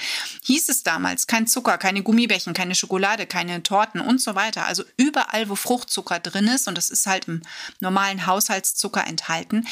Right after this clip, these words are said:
das hätte ich nicht mehr essen dürfen. Und dann war ich auf einem supergeilen Vortrag bei Doktor Silke Stricker, einer Tierärztin, und die sagte, dass,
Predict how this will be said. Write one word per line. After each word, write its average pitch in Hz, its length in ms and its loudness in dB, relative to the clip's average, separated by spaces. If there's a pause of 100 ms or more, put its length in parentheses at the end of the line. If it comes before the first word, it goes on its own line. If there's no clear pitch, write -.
(160)
das - 160 -2
hätte 175 180 -6
ich - 140 -6
nicht - 180 -2
mehr 185 140 0
essen 196 240 -2
dürfen. 170 420 -10 (560)
Und 185 140 -2
dann 208 180 2
war 214 240 4
ich 233 140 -2
auf - 100 -4
einem 190 300 2
supergeilen 196 880 2
Vortrag 175 720 0
bei 175 100 2
Doktor 175 300 -2
Silke 262 320 0
Stricker, 269 400 2
einer 185 220 -2
Tierärztin, 196 640 0
und 190 200 0
die 220 200 2
sagte, 214 600 2 (760)
dass, 185 460 2